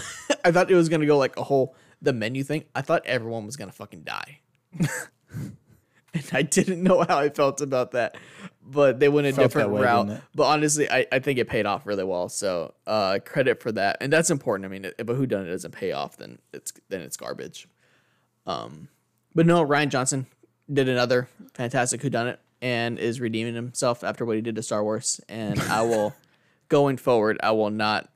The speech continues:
Speaker 1: bring up Star Wars unless it is directly relevant to what the movie is. And <laughs> he's, uh, <laughs> he's earned his place to be able to make movies without bringing up Star Wars.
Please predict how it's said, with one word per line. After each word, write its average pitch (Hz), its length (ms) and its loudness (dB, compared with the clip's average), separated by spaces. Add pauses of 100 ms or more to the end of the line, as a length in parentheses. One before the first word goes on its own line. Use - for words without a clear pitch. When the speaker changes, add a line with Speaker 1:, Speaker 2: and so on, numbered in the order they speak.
(160)
Speaker 1:
bring 117 220 0
up 101 160 0
Star 98 260 2
Wars 92 440 0
unless 107 320 0
it 95 100 -2
is 90 280 0
directly 90 500 -2
relevant 85 400 -4
to - 140 -10
what 80 120 -4
the 92 80 -14
movie 76 240 -6
is. - 400 -8
And - 760 -6
<laughs> - 20 -20
he's, 127 300 -4 (200)
uh, 131 160 2 (140)
<laughs> - 100 -18
he's 180 520 4
earned 165 280 6
his 165 260 2
place 131 380 2 (360)
to 143 100 -2
be 135 80 2
able 113 140 4
to 117 40 -2
make 110 200 -2
movies 107 260 -6
without 101 220 0
bringing 98 200 -8
up 82 120 -10
Star - 160 -6
Wars. - 320 -10